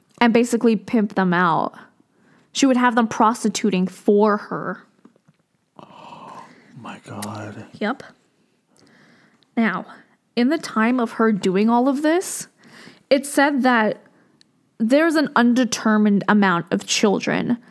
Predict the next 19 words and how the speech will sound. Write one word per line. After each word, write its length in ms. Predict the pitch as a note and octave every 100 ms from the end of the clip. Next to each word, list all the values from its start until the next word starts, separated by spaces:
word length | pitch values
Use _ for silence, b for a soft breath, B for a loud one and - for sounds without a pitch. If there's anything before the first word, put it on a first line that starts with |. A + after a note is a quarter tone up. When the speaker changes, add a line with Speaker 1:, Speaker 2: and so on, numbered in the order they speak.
| B B
Speaker 1:
that 140 | - A#3
she 260 | - D4
actually 340 | - A3+ - B3
had 300 | A3+ G#3 G#3+ - -
working 460 | F#3+ G#3 A3+ C#4 C#4
for 220 | - C#4
her 200 | D4+ C#4+
or 100 | A3
kids 240 | - A#3+
that 140 | A3 G#3+
she, 180 | - G#3
quote 220 | - A3
unquote, 340 | G#3 F#3+ -
kidnapped. 680 | - A3+ G3 C3+ E2+ - - - _ b b b b b b _ _ _
Speaker 2:
Wow. 1200 | D3 A2+ A#2+ C#3+ - A#2+ A2+ A#2 A#2 G#2 D2 F2 -
Speaker 1:
'Cause 160 | D4
remember, 300 | D#4+ C#4 A3+
it's 260 | - A3 - -
over 540 | A#3 A#3+ C#4+ D4 D4+